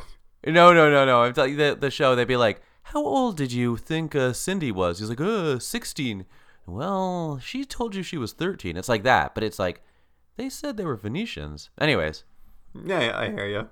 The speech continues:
Speaker 1: <laughs>
Speaker 2: That's exactly <laughs> what I'm saying. <laughs> It's exactly the same.
Speaker 1: Yes, I, what you're saying is they pop out to ambush them.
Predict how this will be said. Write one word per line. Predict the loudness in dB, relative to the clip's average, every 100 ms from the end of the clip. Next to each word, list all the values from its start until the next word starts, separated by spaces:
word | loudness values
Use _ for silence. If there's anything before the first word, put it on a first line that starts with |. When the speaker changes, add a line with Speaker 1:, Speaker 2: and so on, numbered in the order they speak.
| -14 -16
Speaker 1:
<laughs> | -14 -10 -4
Speaker 2:
That's | 0
exactly | 2 8 6 6 2
<laughs> | 4
what | 4 8 8 8
I'm | 4
saying. | 2 -6 -4 0 0 -2 -8
<laughs> | -6 -6 -6 -6 -4 -6 _ _ _ _ -4 -4 -2 0
It's | 2
exactly | 2 6 4 4
the | -2
same. | -2 -6 -8 -14 -18 -18 -16 -2
Speaker 1:
Yes, | 0 0
I, | 0 0
what | 2
you're | 0
saying | 0 0 -2
is | -2
they | -4
pop | -2 -2 2
out | 2 0
to | -2
ambush | -4 -2 -4
them. | -2 -4 -4